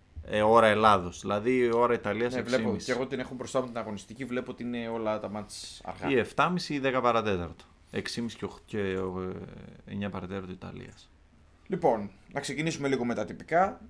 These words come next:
Speaker 2: Να πούμε ότι πέρσι είδαμε ένα πολύ ενδιαφέρον πρωτάθλημα, το οποίο κρίθηκε στο τέλος. Περιμένουμε ένα ανάλογα αμφίβολο πρωτάθλημα στο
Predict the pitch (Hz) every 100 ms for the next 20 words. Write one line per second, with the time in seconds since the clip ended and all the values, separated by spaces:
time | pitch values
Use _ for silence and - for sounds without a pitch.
0 | - - 120 117 151 151 139 135 127 -
1 | 131 131 127 123 123 120 120 - - -
2 | - - - - - - 185 185 - 165
3 | 180 170 156 143 135 127 113 - _ _
4 | - - - - - _ _ _ _ -
5 | 131 147 151 131 127 139 175 156 139 120
6 | - 135 131 110 107 127 127 127 117 113
7 | 104 - - 131 131 131 - 120 104 -
8 | 110 160 185 - - - - - - -
9 | - - - - _ _ 131 127 135 170
10 | 180 170 165 156 160 180 143 131 98 -
11 | - _ _ _ _ - - _ - _
12 | - - _ - 113 107 - 170 147 123
13 | 123 113 110 101 90 - - 113 107 117
14 | - 117 113 - - 107 101